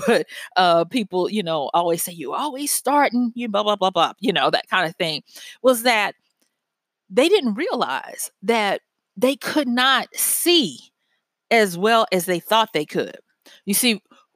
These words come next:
one of the things that it takes to be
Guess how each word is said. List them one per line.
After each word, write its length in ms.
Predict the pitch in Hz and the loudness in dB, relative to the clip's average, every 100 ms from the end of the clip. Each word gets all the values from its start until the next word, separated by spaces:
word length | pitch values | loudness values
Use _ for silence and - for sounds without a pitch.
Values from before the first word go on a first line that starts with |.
| _ | _
one 240 | 180 220 294 | 0 2 2
of 100 | 277 | 0
the 120 | 233 | -2
things 540 | - 247 233 220 214 | 0 2 2 2 0
that 160 | 202 185 | -2 -2
it 160 | 156 - | -2 -6
takes 680 | - 214 240 - - - - _ | -6 -4 -4 -4 -6 -6 -10 _
to 100 | - | -2
be 220 | 190 202 | 0 -4